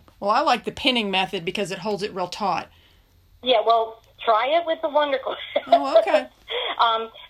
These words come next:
Speaker 2: for the tiny ones, you really only need one, but sometimes if it's, you know, if it's like a, over a half inch, sometimes I'll put two on there. And I thought, "Oh, it's gonna be a pain to move it."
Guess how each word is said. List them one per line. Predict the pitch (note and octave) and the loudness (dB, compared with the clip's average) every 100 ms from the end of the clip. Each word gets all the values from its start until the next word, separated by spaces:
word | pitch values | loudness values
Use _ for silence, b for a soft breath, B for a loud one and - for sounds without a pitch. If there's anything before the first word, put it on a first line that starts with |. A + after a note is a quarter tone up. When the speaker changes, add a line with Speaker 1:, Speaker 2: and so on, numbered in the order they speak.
| _ | _
Speaker 2:
for | C4+ | 0
the | A#3+ A3+ | 0 0
tiny | D4+ E4 F4+ | 0 0 0
ones, | D4 B3 A#3+ A3+ | -2 -2 -2 -10
you | G3 | -2
really | A3 A#3 A#3 | 0 2 0
only | A3 G#3 | 0 -2
need | F#3 - | -6 0
one, | F#3 A3 B3+ | 4 4 2
but | A3 - | -2 0
sometimes | A#3 A#3+ A#3+ A#3 A3 - - | 0 0 0 0 -2 -10 -6
if | A3 G#3 | -4 0
it's, | G3+ F#3+ - _ _ | 0 0 -6 _ _
you | A3 G3+ | 0 2
know, | F#3 F#3 | 2 2
if | G3+ | -4
it's | - | 2
like | F#3+ F#3+ | 2 4
a, | F3+ F3 E3 D#3+ - - - - _ | 4 6 4 2 -2 -10 -14 -16 _
over | G#3 A3 G#3+ | 0 2 0
a | G3 | 2
half | G3 G3 G#3 | 0 0 0
inch, | G3 F#3+ | -2 -2
sometimes | - G#3 G#3+ G#3 G3 | -2 -2 0 -2 0
I'll | F3+ | 0
put | F#3 F3 - | 0 -6 0
two | A#3 | 0
on | A3 | 4
there. | G#3+ G#3 B B B | 2 0 B B B
And | A#3 | 0
I | B3 A#3+ | 0 2
thought, | B3+ B3 | 0 2
"Oh, | D4 | 0
it's | D4+ - | 0 -2
gonna | C4 | -2
be | A3+ | 0
a | G#3 - | -2 0
pain | A#3 A#3 | 0 0
to | A3 | -4
move | F#3 F3+ G#3+ | -2 -2 2
it." | D4 F4 | 2 2